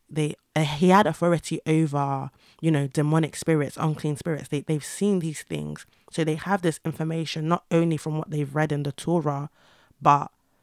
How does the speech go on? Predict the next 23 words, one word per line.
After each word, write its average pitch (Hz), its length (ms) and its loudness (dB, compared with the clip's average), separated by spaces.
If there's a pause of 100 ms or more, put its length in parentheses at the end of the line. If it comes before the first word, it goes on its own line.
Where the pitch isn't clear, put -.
(220)
literally 165 720 0
Jesus 151 380 0
is 147 100 -6
before 160 380 -2
them, 160 300 -8
and 156 160 0
yet 165 160 -4
they 151 100 -2
still 165 400 0
did 156 320 -4
not 151 600 -2 (1200)
believe. 156 500 2
So 160 100 0
they 143 100 2
have 165 320 0
the 160 100 2
information, 156 580 0
but - 100 -10
they 147 80 -2
didn't 147 320 0
believe. 143 640 -4 (1080)
And 175 220 0
so 147 460 0